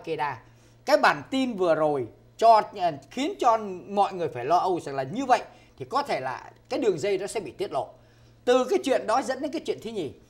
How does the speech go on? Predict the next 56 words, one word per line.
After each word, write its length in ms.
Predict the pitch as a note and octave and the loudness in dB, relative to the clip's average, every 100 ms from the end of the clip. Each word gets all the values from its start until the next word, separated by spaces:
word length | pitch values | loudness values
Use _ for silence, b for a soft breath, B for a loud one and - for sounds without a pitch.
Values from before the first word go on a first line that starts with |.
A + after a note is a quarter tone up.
| b | b
Nếu 140 | A3 D#4+ | 0 4
mà 120 | B3 | 4
đường 320 | G#3+ A#3+ G#3+ | 2 -2 -2
dây 200 | F#3 C4+ | -2 -2
bị 140 | G#3 F3+ | -2 -8
tiết 220 | C#4+ A#3 | -8 -2
lộ 260 | F#3 - - | -2 -2 -8
thì 80 | C#3+ | -8
có 140 | A#3 | -4
thể 140 | F#3+ C3+ | -4 -6
là 100 | A#2 | -4
Al 220 | G3 F#3+ | -2 -2
Qaeda 360 | F#3+ E3+ E3+ | -2 -4 0
biết 160 | A#3+ G4 - - _ _ | 2 2 0 -20 _ _
là 120 | C3+ | -10
ai 320 | B2+ G#3+ A#3 G3+ | -6 0 0 2
là 120 | D#3 | -2
người 340 | D#3 D3+ A#2 - _ - | -4 -4 -6 -10 _ -8
đã 200 | D#3+ G#3+ | -6 -4
bị, 300 | G3+ F#3 F#3 | -2 -4 -4
à, 360 | C3+ C3+ B2+ - | -6 -4 -4 0
ai 220 | G#3+ G#3+ | 2 4
là 100 | E3 | 0
người 280 | D#3+ C#3+ B2 | -4 -6 -6
mà 300 | B2+ C3 - - b b b - | -6 -6 -6 -14 b b b 0
Hoa 220 | F#3 A3+ | 2 2
Kỳ, 320 | - F#3 D3 | 0 -4 -4
Ả 200 | - C3 | -6 -6
Rập 160 | C#3 - | -6 -2
Saudi 340 | G#3+ G3 F#3+ | 2 2 2
cũng 180 | F#3+ G#3+ | -2 -6
như 80 | G#3 | -4
là 220 | D3 B2+ | -4 -4
Jordan 500 | - G#3 F3+ F3+ E3+ C3+ C3+ | -2 -2 0 -4 -6 -8 -2
gài 220 | E3+ D3+ | 0 0
vào. 240 | C3+ F#2+ - _ _ _ _ | -4 -8 -14 _ _ _ _
Và 220 | B2+ D#3 | 0 0
nếu 160 | D3 A3+ | 0 -2
mà 140 | D#4 | -2
biết 280 | E3 A#3+ E4+ | -2 -2 -4
như 100 | A#3+ | -4
vậy 160 | D#3+ C3 - _ _ - | -6 -6 -12 _ _ -16
thì 60 | |
có 160 | C3 A#3 | -6 -6
thể 220 | - F#2+ - _ _ _ | -4 -8 -10 _ _ _
là 140 | - C3+ | -8 -6
quân 220 | F#3+ F#3 | -4 -4
Al 180 | E3 D#3+ | -4 -4
Qaeda 300 | D#3+ D#3+ D3 | -4 -4 -6
sẵn 220 | G#3 B3+ | -10 -10
sàng 160 | F3 A#2 | -12 -12
xử 140 | G2+ | -14
bắn 180 | E2 A#2 | -14 -16
những 140 | E3 | -16
người 140 | C3 F#2 | -16 -14
đó. 180 | F#2+ | -14